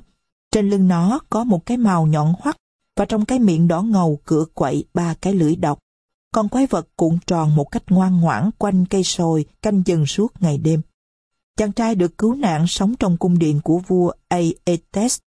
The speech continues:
và sau này cưới một trong những người con gái của ông. Năm tháng trôi qua, Chrysos chết đi,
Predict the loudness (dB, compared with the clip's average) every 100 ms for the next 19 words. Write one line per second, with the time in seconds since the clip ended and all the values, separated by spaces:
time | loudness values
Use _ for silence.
0 | _ _ _ -4 -2 -2 0 2 0 -2
1 | -2 0 0 0 -2 0 2 2 2 2
2 | 0 0 0 0 -4 -2 -4 0 -2 -2
3 | _ _ _ _ -2 -2 0 -4 -2 -2
4 | -2 -2 -2 -2 -4 _ _ -2 0 0
5 | -2 -2 -4 _ -4 -2 0 0